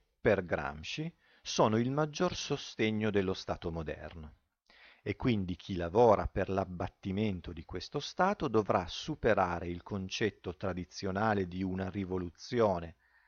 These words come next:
vista come uno scontro violento tra classi in lotta e sostituirvi la conquista dell'egemonia culturale. Per rompere questa connessione tra egemonia culturale e potere,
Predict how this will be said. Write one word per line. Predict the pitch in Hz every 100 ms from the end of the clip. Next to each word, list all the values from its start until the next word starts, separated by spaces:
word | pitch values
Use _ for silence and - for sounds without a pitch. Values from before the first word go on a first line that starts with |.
| _
vista | 98 117 113 - 101
come | - 107 101
uno | 95 95
scontro | 92 - - 117 110 101
violento | 87 92 92 95 107 92 87 - - - _ _ _ _ -
tra | 98
classi | - 101 90 -
in | 92 92
lotta | 87 69 - - 180 - _ _ _ _ _ _ _
e | 156
sostituirvi | - 110 - 135 233 120 95 98 110
la | 104
conquista | - 160 175 98 76 - 110
dell'egemonia | 110 117 123 139 156 131 85 92
culturale. | - 85 - - - - - - _ _ _ _ _ _ _ _ _ _ _ _ _ _ _ _ _ _
Per | 117 98
rompere | 98 120 131 92 101 92
questa | 110 98 101
connessione | - 127 110 104 95 - 139 127 95 92
tra | - 95
egemonia | 95 87 101 95 98 127 123
culturale | - 95 - 98 101 104 92 87
e | 85
potere, | - 139 190 208 208 226